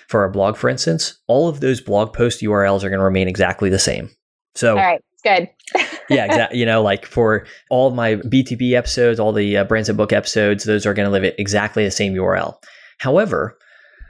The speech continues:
Speaker 1: something that will change are our product U R Ls, and they're going to change to a certain extent by necessity. The way that our old website was built on Showit, we couldn't do things like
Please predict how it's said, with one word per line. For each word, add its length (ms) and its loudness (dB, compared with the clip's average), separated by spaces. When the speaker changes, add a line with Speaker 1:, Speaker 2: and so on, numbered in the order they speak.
Speaker 1:
something 320 0
that 120 -2
will 160 2
change 540 -4
are 200 2
our 120 0
product 460 -2
U 100 -2
R 100 0
Ls, 360 -4
and 120 0
they're 120 2
going 180 0
to 60 0
change 580 -2
to 100 0
a 40 2
certain 180 -2
extent 300 -2
by 160 -2
necessity. 640 -2
The 160 -4
way 220 0
that 160 0
our 240 0
old 300 2
website 400 0
was 160 -6
built 400 -2
on 160 -4
Showit, 460 0
we 180 -2
couldn't 360 -4
do 180 -2
things 340 -4
like 420 -2